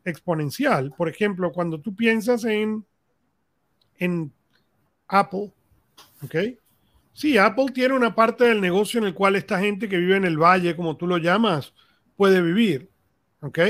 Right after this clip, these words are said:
Y no hay problema, vas a vivir ahí bajo el... Pero la gente que quiere ir escalando, ¿ok? No pueden vivir así,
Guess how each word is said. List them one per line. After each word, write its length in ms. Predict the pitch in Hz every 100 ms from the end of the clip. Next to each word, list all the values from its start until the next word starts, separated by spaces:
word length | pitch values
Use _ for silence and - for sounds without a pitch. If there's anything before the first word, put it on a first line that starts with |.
| 233 _ _ _ -
Y 80 | 180
no 140 | 175
hay 80 | 180
problema, 480 | 180 180 240 262 196
vas 140 | 180
a 40 | 220
vivir 220 | 196 202
ahí 160 | 202
bajo 240 | 208 208 202
el... 120 | 160 - _ -
Pero 220 | 190 180
la 100 | 165
gente 380 | - 226 277 339
que 120 | 240
quiere 240 | 180 226 233
ir 120 | 233
escalando, 760 | 233 196 180 175 143 160 277 _ _ _ _ _ -
¿ok? 100 | 170 269 277 _ _
No 240 | 175 226 185
pueden 340 | 254 302 175
vivir 280 | 160 151 135
así, 340 | - 208 202